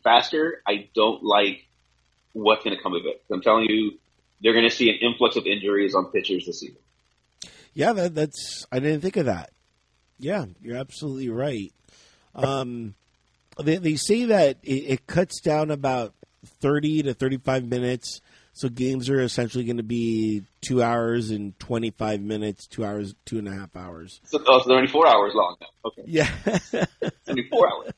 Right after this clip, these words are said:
Speaker 1: <laughs>
Speaker 2: Well, they need commercial breaks, <laughs> right? That's what they're not limiting. Oh,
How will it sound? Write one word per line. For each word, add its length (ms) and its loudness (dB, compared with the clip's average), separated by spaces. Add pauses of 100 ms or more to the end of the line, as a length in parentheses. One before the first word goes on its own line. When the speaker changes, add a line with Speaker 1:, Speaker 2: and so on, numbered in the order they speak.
(100)
Speaker 1:
<laughs> 160 -2 (1040)
Speaker 2:
Well, 120 6
they 120 10
need 180 2
commercial 520 8
breaks, 600 4 (280)
<laughs> 520 -4
right? 260 8 (140)
That's 220 6
what 100 0
they're 140 6
not 240 4
limiting. 460 4
Oh, 460 8